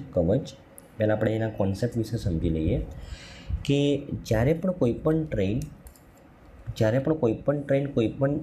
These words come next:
અ, લાલ signal પાસેથી પસાર થાય, કોઈ પણ લાલ signal પાસેથી પસાર થાય, ત્યારે તેની speed automatically thirty kilometer per hour, automatically કેટલી? Thirty kilometer per hour થઈ જાય તેવી આ એક braking system છે.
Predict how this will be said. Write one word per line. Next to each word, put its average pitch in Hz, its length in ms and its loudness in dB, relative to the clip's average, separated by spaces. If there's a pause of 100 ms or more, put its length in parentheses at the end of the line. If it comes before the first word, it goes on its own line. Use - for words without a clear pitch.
(120)
અ, 113 260 2
લાલ 110 320 2
signal 131 400 0
પાસેથી 127 400 0
પસાર 113 380 0
થાય, 78 320 0 (100)
કોઈ 101 100 2
પણ 120 220 2
લાલ 110 220 0
signal 123 260 -2
પાસેથી 120 320 -2
પસાર 113 400 -2
થાય, 123 360 0 (500)
ત્યારે - 280 4
તેની 143 320 0
speed - 480 0 (720)
automatically 151 960 2 (720)
thirty 113 340 4
kilometer 135 420 2
per 131 200 2 (120)
hour, 87 260 2 (220)
automatically 113 600 0
કેટલી? 147 380 -2 (400)
Thirty 135 260 2
kilometer 123 380 0
per 123 180 0 (140)
hour 90 240 0 (600)
થઈ 90 160 4
જાય 98 200 0
તેવી 131 480 0
આ 131 80 2
એક 131 180 0
braking 101 320 0
system - 440 -4
છે. - 140 -8